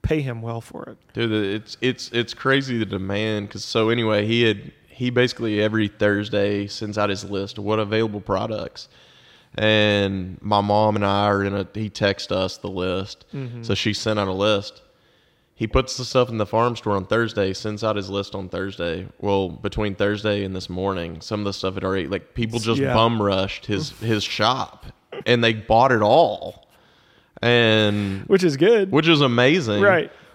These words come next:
Speaker 2: But it's like, my mom was like, "I was really looking forward to that." And it's like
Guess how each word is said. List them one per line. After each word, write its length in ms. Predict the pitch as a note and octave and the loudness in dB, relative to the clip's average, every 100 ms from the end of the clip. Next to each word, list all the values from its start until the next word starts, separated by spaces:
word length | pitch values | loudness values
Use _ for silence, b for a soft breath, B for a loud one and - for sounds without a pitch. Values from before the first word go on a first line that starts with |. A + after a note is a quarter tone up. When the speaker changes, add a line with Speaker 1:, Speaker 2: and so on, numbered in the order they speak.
| _ | _
Speaker 2:
But 100 | C3+ | 2
it's 200 | C3 - | 2 4
like, 340 | B2+ A#2+ A2 - - _ _ _ | 4 6 4 0 -14 _ _ _
my 100 | A2+ | 0
mom 240 | A#2 B2 C3 | 2 4 4
was 120 | A2+ | 2
like, 180 | A2 - | -2 -2
"I 40 | A#2 | -2
was 160 | G#2+ | -2
really 360 | G#2 G#2+ A#2+ A#2+ | -2 2 4 4
looking 360 | A2 G#2+ A2 G2+ | 2 -2 -4 -4
forward 360 | G#2 G#2 G#2 F#2+ | 0 0 0 -4
to 80 | |
that." 380 | F2 E2+ E2 - _ - | -6 -2 -2 -4 _ -4
And 140 | A2+ | 0
it's 180 | A2+ A2 | 2 2
like 200 | A#2 A2+ | 2 0